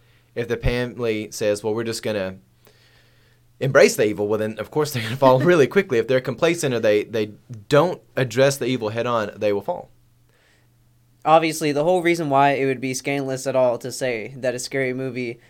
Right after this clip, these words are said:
Speaker 3: has Christian, uh, assumptions and a Christian worldview is just because of generally how scary movies are. But I will say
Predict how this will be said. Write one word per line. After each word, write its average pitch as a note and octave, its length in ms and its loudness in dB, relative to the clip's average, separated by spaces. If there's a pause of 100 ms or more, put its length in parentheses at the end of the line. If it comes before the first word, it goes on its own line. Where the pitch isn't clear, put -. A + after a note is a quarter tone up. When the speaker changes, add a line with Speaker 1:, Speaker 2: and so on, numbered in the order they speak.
Speaker 3:
has B2+ 260 -6 (300)
Christian, B2+ 560 -8 (120)
uh, B2 440 0 (340)
assumptions C3 600 -8
and B2 180 -6
a A#2+ 80 -6
Christian B2+ 520 -8
worldview A#2+ 520 -4 (420)
is B2 420 -2
just B2+ 200 -6
because B2+ 340 -2
of A#2 400 -2 (800)
generally D#3 580 -2
how C#3+ 160 0
scary C#3+ 420 0
movies C3+ 320 -2
are. B2+ 440 2
But C3+ 100 2
I C#3+ 60 4
will G3+ 180 0
say C#3 380 -2